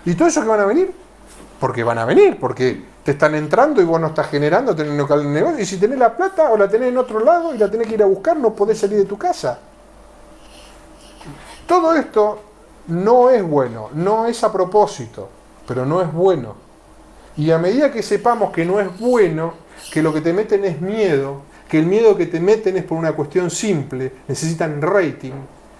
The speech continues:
que la gente comparte aquello que le da miedo, entonces el Facebook, las redes sociales,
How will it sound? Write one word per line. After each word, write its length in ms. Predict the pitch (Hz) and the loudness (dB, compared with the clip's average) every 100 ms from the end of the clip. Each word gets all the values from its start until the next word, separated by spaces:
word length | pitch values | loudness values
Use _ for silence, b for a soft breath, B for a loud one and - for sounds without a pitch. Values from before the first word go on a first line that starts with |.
| B B | B B
que 140 | 160 | 0
la 80 | 165 | 0
gente 380 | - 233 214 180 | 0 0 0 0
comparte 460 | 165 160 196 196 | -2 0 0 -2
aquello 340 | 170 190 - 156 | -2 -2 -4 -4
que 80 | |
le 100 | 151 | -2
da 140 | 151 165 | -2 -2
miedo, 640 | 220 269 180 151 160 160 B B | -2 0 0 0 -2 -6 B B
entonces 400 | - 175 170 - | -4 -4 -4 -4
el 140 | 156 | -4
Facebook, 520 | 151 208 196 170 165 147 | 0 4 4 4 0 -4
las 100 | 131 | -4
redes 180 | 151 147 | -2 -2
sociales, 540 | 147 175 160 147 143 | -2 0 0 0 -4